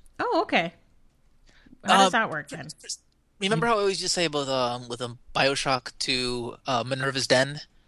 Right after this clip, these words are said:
Speaker 2: that if you're gonna play anything of BioShock two, make it Minerva's Den?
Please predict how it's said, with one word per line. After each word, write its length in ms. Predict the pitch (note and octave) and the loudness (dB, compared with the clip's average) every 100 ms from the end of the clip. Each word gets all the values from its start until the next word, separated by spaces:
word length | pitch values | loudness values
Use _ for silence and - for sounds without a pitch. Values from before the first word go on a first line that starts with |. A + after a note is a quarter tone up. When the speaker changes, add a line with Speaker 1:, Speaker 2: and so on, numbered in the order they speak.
| - - | -4 2
Speaker 2:
that 120 | C3+ | 2
if 100 | D#3 | 4
you're 80 | D#3 | 2
gonna 140 | D#3+ | 2
play 280 | - E3 C3+ | 2 2 2
anything 440 | C#3 D3+ D3+ D3 | 0 -2 -4 -6
of 80 | C3+ | -2
BioShock 480 | C3+ C#3 C3 C#3+ - | 0 0 -2 -10 -10
two, 180 | - D3+ | -10 -8
make 280 | C3+ C#3 D3+ | -6 -2 -2
it 80 | |
Minerva's 400 | C3+ B2+ C3+ C#3 | -4 -12 -10 -8
Den? 240 | C#3+ D3+ | -8 -8